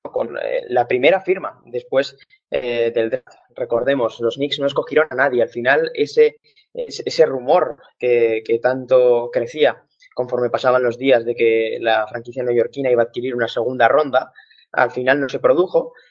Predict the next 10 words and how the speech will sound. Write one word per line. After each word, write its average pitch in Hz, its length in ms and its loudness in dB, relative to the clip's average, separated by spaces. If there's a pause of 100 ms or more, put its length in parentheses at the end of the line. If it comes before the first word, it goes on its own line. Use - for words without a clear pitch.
(140)
Eh, 117 260 2
fue 135 120 -4
un 131 60 -4
draft 135 200 4
alocado 135 540 2
en 123 180 -8
el 117 140 0
cual 127 220 4
los 123 160 -2
Knicks 127 440 -12